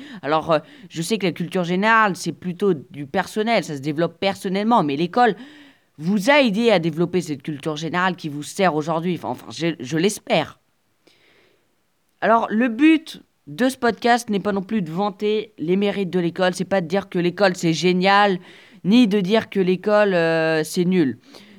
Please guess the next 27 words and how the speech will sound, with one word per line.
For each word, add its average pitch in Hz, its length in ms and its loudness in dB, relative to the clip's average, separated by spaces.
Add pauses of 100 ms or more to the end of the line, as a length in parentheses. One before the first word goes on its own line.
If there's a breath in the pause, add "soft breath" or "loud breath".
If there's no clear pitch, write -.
Je 147 100 -14
vous 175 180 0
ai 196 60 4
déjà 208 200 4
dit, 214 120 4
il 294 200 6
y 254 60 4
a 214 40 6
des 180 120 0
choses 214 560 0
que 170 120 0
je 165 60 -2
suis 165 200 -6
d'accord 185 320 2
avec 165 220 -2
les 165 60 -6
gens 170 160 -4
qui 170 100 -12
disent 147 200 -14
du 165 120 -8
mal 262 280 2
et 226 80 -2
que 233 120 -6
je 220 60 -8
suis 214 140 -8
pas 220 160 0
d'accord. 170 480 -2